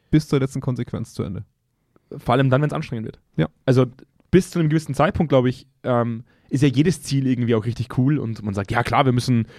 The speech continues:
Speaker 1: Klingt alles immer gut.
Speaker 2: Klingt immer super. Es
Speaker 1: Ja.
Speaker 2: klingt ja alles wirklich immer super. Das muss
Speaker 1: Ja.
Speaker 2: man wirklich sagen. W-, w-, Agilität, Lean, diese ganzen, diese ganze, früher Mitarbeitermotivation, es klingt alles super. Es
Speaker 1: Ja.
Speaker 2: klingt alles großartig. Bis zu dem Zeitpunkt, wo es weh tut.
Speaker 1: So.
Speaker 2: Und
Speaker 1: Ja.
Speaker 2: jede Veränderung wird wehtun.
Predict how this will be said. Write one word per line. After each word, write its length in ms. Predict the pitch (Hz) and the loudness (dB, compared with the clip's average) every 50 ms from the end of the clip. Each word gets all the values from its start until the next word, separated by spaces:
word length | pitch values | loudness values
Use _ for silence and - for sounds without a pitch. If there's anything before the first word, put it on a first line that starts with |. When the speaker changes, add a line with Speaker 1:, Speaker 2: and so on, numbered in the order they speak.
| - - | -8 0
Speaker 1:
Klingt 220 | - 156 175 - | 2 2 2 4
alles 180 | 113 170 240 - | 2 0 0 0
immer 140 | 320 294 247 | -2 -4 -2
gut. 160 | 254 294 - | -2 -2 -2
Speaker 2:
Klingt 180 | - 175 175 - | -2 -2 0 2
immer 160 | 202 208 202 | 4 4 4
super. 300 | 170 220 - - - 117 - _ | 2 0 -2 -4 -6 -6 -8 _
Es 100 | - - - | -10 -4 0
Speaker 1:
Ja. 40 | |
Speaker 2:
klingt 120 | 151 202 190 | 2 2 2
ja 80 | 180 | 2
alles 260 | - 185 208 226 - - | 2 2 0 0 0 -2
wirklich 220 | 151 131 135 135 | -6 -6 -6 -6
immer 140 | 113 117 110 | -4 -4 -4
super. 240 | 104 110 - - - | -6 -6 -10 -12 -12
Das 120 | - 117 107 | -8 -2 0
muss 80 | - | 2
Speaker 1:
Ja. 60 | 151 156 | 4 4
Speaker 2:
man 60 | 170 170 | 2 2
wirklich 160 | 233 220 - | 0 -2 0
sagen. 360 | - 151 135 127 110 95 131 | -2 -2 -2 -4 -6 -6 -4
W-, 80 | 143 - | -4 -4
w-, 180 | - 147 143 - | -4 -6 -6 -4
Agilität, 720 | - 180 170 196 208 190 - 180 202 226 170 139 - - - - - | -4 -2 0 0 0 2 2 2 2 0 0 -6 -10 -16 -18 -18 -12
Lean, 600 | - 135 156 151 185 202 208 220 214 196 180 160 | -8 -4 2 4 4 6 4 4 0 -2 -2 -4
diese 220 | 147 165 170 175 156 | -4 -6 -6 -2 0
ganzen, 440 | 185 196 208 - 190 175 156 151 147 | 0 0 0 -2 -6 -10 -8 -6 -4
diese 160 | 165 170 165 | -4 -2 0
ganze, 340 | 190 196 180 165 151 165 147 | -2 -2 -2 -2 -6 -8 -6
früher 580 | - - 156 180 208 202 180 151 143 135 - - - - - - | -4 0 2 4 4 4 4 4 2 -2 -4 -12 -14 -12 -6 -2
Mitarbeitermotivation, 1000 | 156 170 208 170 175 170 156 165 156 160 147 151 139 143 - - 139 127 127 135 - - - - - | 0 2 2 4 4 4 4 4 4 4 2 2 0 -2 -2 -2 -2 -2 -2 -4 -6 -14 -20 -12 -8
es 100 | - 143 | -6 -4
klingt 140 | - 196 185 | -2 -2 0
alles 240 | - 202 214 202 - | 2 2 2 2 2
super. 380 | - 233 - - - - 139 - _ _ _ _ - | 2 0 2 0 -2 -2 -4 -6 _ _ _ _ 0
Es 100 | 160 170 | 0 0
Speaker 1:
Ja. 20 | |
Speaker 2:
klingt 200 | - - 185 - | 0 0 -2 -2
alles 240 | - 196 208 - - | 0 -2 -2 -2 0
großartig. 640 | - 160 175 233 302 - 67 64 - - - - _ _ _ _ _ _ - | 2 2 2 2 2 -2 -4 -6 -6 -8 -14 -18 _ _ _ _ _ _ -4
Bis 100 | 185 - | -2 2
zu 80 | - | 2
dem 100 | 175 180 | 2 2
Zeitpunkt, 300 | 170 - 196 - 208 185 | 2 0 0 0 0 0
wo 20 | 180 | 0
es 120 | 160 151 | -2 -2
weh 100 | 160 - | -4 -4
tut. 280 | - - 120 113 127 - - - | -6 -8 -10 -12 -12 -16 -16 -12
Speaker 1:
So. 100 | - - - | -12 -6 -2
Speaker 2:
Und 200 | - 190 180 - | 0 0 0 0
Speaker 1:
Ja. 100 | - 135 | 0 2
Speaker 2:
jede 180 | 139 208 226 226 | 2 4 4 4
Veränderung 400 | - - - 165 165 151 143 127 | 2 2 2 4 4 4 4 4
wird 160 | 143 220 185 | 4 4 4
wehtun. 340 | 175 190 165 - - - | 2 0 -2 -2 -6 -12